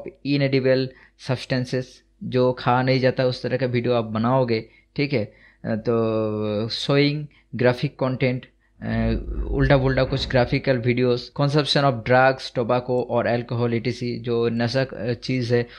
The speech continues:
उस तरह का चीज़ का लेकर आप वीडियो नहीं बना सकते हो। Disturbing और other sexual behaviors, तो ये आप तो समझ चुके ही होंगे। तो दोस्तों,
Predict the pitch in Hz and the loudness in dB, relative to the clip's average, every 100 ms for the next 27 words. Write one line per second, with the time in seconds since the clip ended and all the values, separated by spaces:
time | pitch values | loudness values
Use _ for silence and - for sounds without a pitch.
0 | - 131 - 123 123 123 131 120 - 120 | -12 -10 -2 0 2 0 -2 -4 -2 0
1 | 120 113 120 113 110 117 117 120 127 123 | 0 0 0 0 0 2 2 2 0 0
2 | 120 123 - 117 117 113 143 151 160 147 | -2 -6 -8 -8 -8 -4 0 2 2 2
3 | 156 156 160 _ _ 117 117 117 117 113 | 2 0 -6 _ _ 2 4 6 4 2
4 | - 127 127 139 139 - - 123 139 135 | 0 0 2 2 0 -6 -10 -8 -4 -4
5 | 120 120 110 107 - - _ _ - 120 | 0 2 2 0 -4 -18 _ _ -4 0
6 | 123 127 120 - 123 123 123 - - - | 2 2 2 0 -2 -2 -4 -10 -16 -18
7 | - 127 123 123 - 120 139 139 113 113 | -4 -2 0 -4 -6 -2 2 2 2 -2
8 | 110 - _ 147 170 170 196 | -6 -10 _ 0 0 0 -2